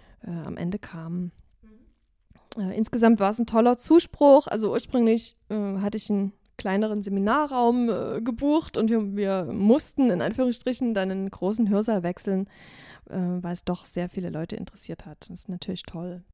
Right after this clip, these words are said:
Speaker 2: Und habt ihr nicht auch Praxisexpeditionen durchgeführt?
Speaker 1: Genau, es gab auch zwei Praxisexpeditionen. Einmal haben wir kooperiert mit dem Institut für Kern- und Teilchenphysik.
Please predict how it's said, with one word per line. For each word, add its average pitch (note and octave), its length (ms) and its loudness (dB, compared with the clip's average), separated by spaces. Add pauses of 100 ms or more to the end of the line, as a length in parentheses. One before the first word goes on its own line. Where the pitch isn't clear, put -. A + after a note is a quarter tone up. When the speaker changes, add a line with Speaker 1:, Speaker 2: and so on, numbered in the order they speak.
(340)
Speaker 2:
Und G#3+ 160 -4
habt A3 160 -2
ihr C4+ 80 0
nicht B3+ 220 -4
auch G3 100 -6
Praxisexpeditionen D4+ 960 -8
durchgeführt? D#4+ 760 -10
Speaker 1:
Genau, G3+ 500 2
es - 160 -12
gab A3+ 220 -4
auch - 100 -10
zwei F#3+ 220 -4
Praxisexpeditionen. A#3 1400 -4 (540)
Einmal B3+ 260 4
haben A#3+ 140 4
wir A3+ 80 6
kooperiert A#3+ 720 -2
mit A#3+ 120 0
dem G3+ 140 0
Institut G#3 440 -4
für A3 140 -6
Kern- G#3 280 -2
und F#3+ 120 -6
Teilchenphysik. E4 840 -8